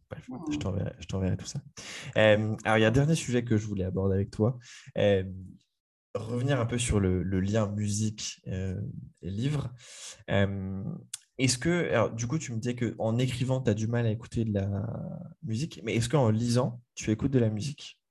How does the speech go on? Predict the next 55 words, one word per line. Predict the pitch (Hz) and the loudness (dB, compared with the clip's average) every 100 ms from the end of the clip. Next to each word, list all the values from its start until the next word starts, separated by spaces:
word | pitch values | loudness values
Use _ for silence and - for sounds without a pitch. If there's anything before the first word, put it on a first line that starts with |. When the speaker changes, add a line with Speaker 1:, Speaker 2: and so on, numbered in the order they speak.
| _ _ _ _ _ _ _ _ - | _ _ _ _ _ _ _ _ -4
Speaker 1:
aussi | 101 - 147 | -4 -2 -6
ou | 127 | -4
pas ? | - - | -2 -2
Speaker 2:
Ça | 190 190 190 | -2 -2 -2
m'est | 196 240 | -2 0
arrivé, | 226 202 170 | 0 0 -4
ouais, | 160 156 - | -6 -6 -8
et | 165 | -8
ça | 165 170 | -4 -2
m'arrive | 180 180 | -2 -4
encore. | 170 156 - - | -6 -8 -12 -16
<laughs> | - - 226 190 175 - - - - - - | -12 -4 -4 -2 -6 -8 -10 -14 -18 -20 -6
Speaker 1:
Attends, | 95 | -2
moi, | 87 | 2
j'avoue | 101 | 2
que | 110 | 2
j'arrive | 90 87 | 2 4
pas | - | 4
à | |
écouter, | 110 110 104 104 | 4 2 0 0
j'arrive, | 98 104 98 - - | 2 2 2 -4 -2
en | 104 | 2
fait, | 120 | 4
j'arrive, | 107 85 107 | 6 4 0
c'est, | 107 | 0
pour | 110 | 2
moi, | 117 | 4
les | 113 | 4
deux, | 104 113 | 2 0
c'est | 113 | 0
ensemble. | 92 101 107 95 - _ | -2 -2 -2 -4 -8 _
Je | - | -8
suis | 101 | -2
obligé | 101 110 | 2 2
d'écouter | 113 107 - | 2 0 2
de | 117 | 2
la | 104 | 2
musique | 101 113 113 | 0 -4 -4
en | |
lisant | 98 101 104 | -4 -4 -4
un | |
bouquin. | 101 92 113 - - - - 151 | -6 -6 -8 -8 -16 -12 -8 -4
Euh, | 107 104 107 | 0 0 2
est-ce | 113 120 | 2 4
que, | 160 | 4
du | 139 | 4
coup, | 202 | 4
t'as | 131 | 4
des, | 110 | 2
peut-être | - 147 123 | 0 -2 0
des | 113 | -2
titres | - 143 143 - | -2 -4 -4 -2
ou | |
des | 104 | -2
chansons, | 110 - 123 - 131 190 | -2 -2 -2 -2 -2 -2